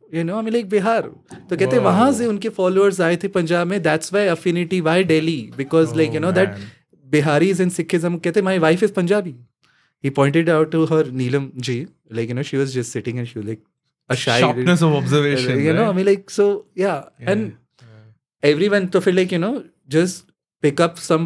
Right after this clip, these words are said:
Speaker 1: project which is achievable, like, you know, as in school करके हमें, and he just left. And in my mind, I was like, uh, because, तो मैंने अपने फोन में एक नोट बना लिया, <clears throat> "Write a book on Sanjay Kumar." That was two thousand fourteen.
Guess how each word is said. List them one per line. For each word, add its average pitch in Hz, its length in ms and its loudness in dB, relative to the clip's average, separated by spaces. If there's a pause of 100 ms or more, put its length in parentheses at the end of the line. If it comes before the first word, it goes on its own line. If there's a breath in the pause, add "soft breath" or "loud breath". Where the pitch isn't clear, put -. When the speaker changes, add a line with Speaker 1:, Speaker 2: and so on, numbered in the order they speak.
(120)
Speaker 1:
project 135 500 2
which 127 220 0
is 143 80 -12 (100)
achievable, 120 580 -2 (680)
like, 117 200 -2
you 120 80 -2
know, 139 120 -2
as 123 160 -4
in 120 40 -4 (300)
school 135 300 0
करके 131 340 0
हमें, 120 160 -6 (120)
and 143 120 -4
he - 20 -2 (120)
just 156 220 -2
left. 101 200 -4 (420 soft breath)
And 147 180 2
in 180 100 2
my 208 120 2
mind, 147 280 2
I 165 100 6
was 160 160 2
like, 160 280 2 (160)
uh, 131 200 2 (360)
because, 165 300 2 (240)
तो 156 140 4 (180)
मैंने 135 160 2
अपने 156 300 -2
फोन 127 200 -2
में 143 80 0
एक 143 200 -6
नोट 123 240 -2
बना 120 240 0
लिया, 135 200 -4 (200)
<clears throat> - 240 0
"Write 131 340 2 (260)
a 120 40 2 (260)
book 135 240 0 (140)
on 117 240 -4
Sanjay 110 480 -2 (220)
Kumar." 104 240 -10 (680)
That 110 200 -4
was 117 140 -6
two 120 120 -4
thousand 113 260 -4
fourteen. 104 300 -4